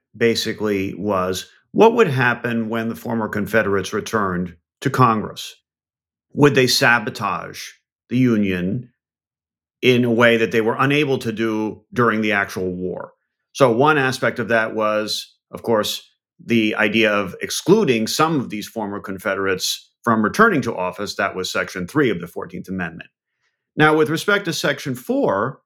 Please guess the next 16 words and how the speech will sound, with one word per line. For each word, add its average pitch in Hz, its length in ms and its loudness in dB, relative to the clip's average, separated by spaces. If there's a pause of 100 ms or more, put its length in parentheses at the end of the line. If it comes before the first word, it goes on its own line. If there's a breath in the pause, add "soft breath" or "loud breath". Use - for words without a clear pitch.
(540)
uh, 135 440 2
a 131 60 2
concern 202 540 -2
that 160 140 2
was 135 220 0
expressed 131 760 0 (120)
by 123 260 0
Bingham, 131 420 0
especially 120 580 -2
when 117 160 -2
he 113 60 0
was 110 180 -2
out 117 180 2
on 107 140 -2
the 101 160 -6
campaign 101 880 -4